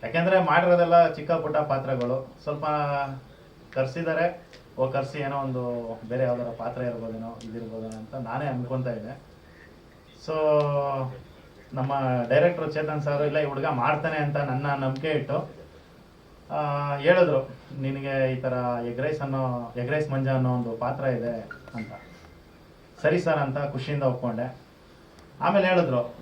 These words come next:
"ಬರೀ ಎಗ್ ರೈಸ್ ಮಂಜ ಅಂದ ತಕ್ಷಣ ಪಾತ್ರದ ಹೆಸರಲ್ಲ, ನೀನು ಎಗ್ ರೈಸ್ ಮಾಡೋದನ್ನ ಕಲಿಬೇಕು" ಅಂತ. So, ನಾನು ನಮ್ಮ ಏರಿಯಾದಲ್ಲಿರೋ ಎಗ್ ರೈಸ್ ಅಂಗಡಿಗೆ ಹೋಗೋದು,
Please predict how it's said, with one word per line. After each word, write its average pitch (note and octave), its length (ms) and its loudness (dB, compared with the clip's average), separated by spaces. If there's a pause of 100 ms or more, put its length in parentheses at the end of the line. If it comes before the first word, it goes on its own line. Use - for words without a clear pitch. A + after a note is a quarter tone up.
"ಬರೀ C#3 140 0
ಎಗ್ C3 200 2
ರೈಸ್ D#3+ 180 0
ಮಂಜ D3+ 180 -2
ಅಂದ D3 200 0
ತಕ್ಷಣ D3 320 -4
ಪಾತ್ರದ C#3 460 -2
ಹೆಸರಲ್ಲ, B2 680 -2
ನೀನು B2+ 180 0
ಎಗ್ A#2+ 120 -2
ರೈಸ್ D3 160 -4
ಮಾಡೋದನ್ನ B2 340 -2
ಕಲಿಬೇಕು" A#2+ 520 -2
ಅಂತ. G#2 160 -8 (880)
So, C3+ 80 -2
ನಾನು B2+ 340 2 (760)
ನಮ್ಮ D3 320 -4
ಏರಿಯಾದಲ್ಲಿರೋ D3+ 640 2
ಎಗ್ C3+ 240 0
ರೈಸ್ D3 180 0
ಅಂಗಡಿಗೆ C#3+ 280 0
ಹೋಗೋದು, C3 540 -2